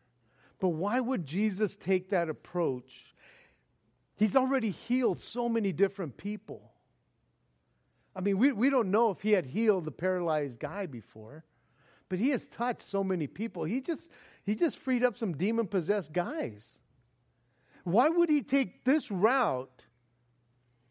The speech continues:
and not just touch the guy and just, as he's walking out, tell him, "Oh, yeah, and your sins are forgiven you"?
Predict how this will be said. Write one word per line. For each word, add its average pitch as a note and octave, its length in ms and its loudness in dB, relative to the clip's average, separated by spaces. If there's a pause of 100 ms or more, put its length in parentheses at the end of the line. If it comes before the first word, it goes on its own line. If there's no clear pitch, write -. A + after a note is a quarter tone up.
(160)
and G3 140 2
not B3 180 2
just A3+ 300 -8
touch D4 280 2
the A#3 120 -2
guy G#3 400 2 (880)
and E3+ 140 -4
just, F#3+ 380 -2
as G3 260 2
he's G3 160 -6
walking F#3 400 -4
out, G3 300 -4
tell E3 160 -8
him, D3+ 80 -10
"Oh, E3 160 -12
yeah, D#3+ 160 -8
and C#3+ 100 -10
your B2 120 -16
sins C#3+ 280 -16
are C#3 80 -12
forgiven B2 540 -12
you"? A2+ 160 -20